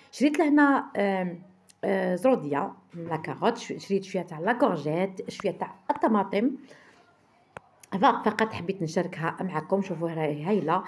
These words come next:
شريت شوية تاع ال-، لي بوافرو، شريت، يعني، أنواع، يعني، الحلو. وشريت هذاك ال-، شوفوا هذا تاع، تاع ألوان الأحمر.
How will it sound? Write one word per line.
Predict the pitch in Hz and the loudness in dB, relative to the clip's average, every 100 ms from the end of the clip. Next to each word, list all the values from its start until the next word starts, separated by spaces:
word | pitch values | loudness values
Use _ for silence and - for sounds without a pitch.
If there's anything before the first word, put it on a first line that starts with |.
| - - - - | -10 -16 -18 -8
شريت | - 311 | 0 2
شوية | 320 311 | 2 2
تاع | 285 240 254 | 2 4 6
ال-، | 240 233 233 | 8 8 6
لي | 226 403 440 | 6 4 6
بوافرو، | 285 214 - 151 156 202 330 294 | 4 4 4 4 6 6 6 2
شريت، | - 196 | 0 -4
يعني، | 160 170 180 | -4 -4 -2
أنواع، | 180 180 180 196 | -2 0 -2 -2
يعني، | 180 185 190 | -4 -4 -4
الحلو. | 175 - 190 214 254 - - _ - _ _ _ | -4 -2 2 4 2 -4 -20 _ -20 _ _ _
وشريت | - 262 - - 220 240 | 2 2 2 -2 -2 0
هذاك | 185 214 220 | -2 -2 -2
ال-، | 185 170 165 156 | -4 -4 -2 -4
شوفوا | - 202 190 | -4 -2 -2
هذا | 170 | -2
تاع، | 175 | -4
تاع | 151 156 - | -4 -6 -4
ألوان | 147 151 214 381 | -4 0 0 0
الأحمر. | 339 156 - 151 226 | -2 -6 -6 -2 -2